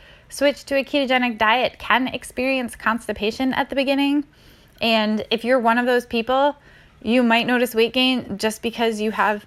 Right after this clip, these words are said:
food stuck in there and now waste in there, um, and you haven't eliminated it yet. So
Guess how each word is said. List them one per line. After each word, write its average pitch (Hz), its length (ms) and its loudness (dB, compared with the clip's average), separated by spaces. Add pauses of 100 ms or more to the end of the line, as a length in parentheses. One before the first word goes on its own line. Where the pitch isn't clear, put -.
food 196 640 -2 (500)
stuck - 520 -4
in 220 120 2
there 185 240 2
and 202 180 -2
now 190 160 4
waste 196 540 -2
in 180 200 -4
there, 156 340 -4 (340)
um, 190 180 2
and 196 100 0
you 202 60 2
haven't 190 300 4
eliminated 180 600 0
it 165 100 -2
yet. 165 300 0
So 190 500 2